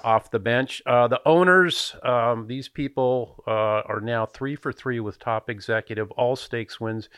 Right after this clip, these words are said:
John and Janine Mariansky in, uh, the Riverbend Stable, Gail and Gerald Schneider. Sorry to hear about John Mariansky in ill health.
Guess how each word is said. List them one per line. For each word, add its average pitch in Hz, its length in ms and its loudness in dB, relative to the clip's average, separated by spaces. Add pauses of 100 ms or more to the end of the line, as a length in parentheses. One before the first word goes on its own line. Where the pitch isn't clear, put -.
(340)
John 139 260 2
and 135 100 -2
Janine 127 340 -2
Mariansky 113 760 -2
in, 107 480 -8
uh, 101 340 -6
the 104 140 -8
Riverbend 107 480 -2
Stable, 98 480 -8
Gail 107 300 -4
and 95 80 -12
Gerald 110 340 -4
Schneider. 117 480 -2 (220)
Sorry 143 280 4
to 131 80 4
hear 123 220 4
about 110 340 2
John 117 460 2
Mariansky 113 840 -4
in 104 360 -10
ill 113 260 -2
health. 120 400 0